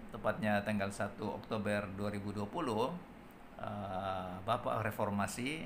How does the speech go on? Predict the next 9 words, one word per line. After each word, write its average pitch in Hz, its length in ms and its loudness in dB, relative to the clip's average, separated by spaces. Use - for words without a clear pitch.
Amin 107 240 -4
Rais, 113 560 0
ya, 123 320 -4
mantan 107 640 4
Ketua 113 320 0
Umum 101 640 0
Partai 107 240 -2
Amanat 104 240 0
Nasional, 127 720 4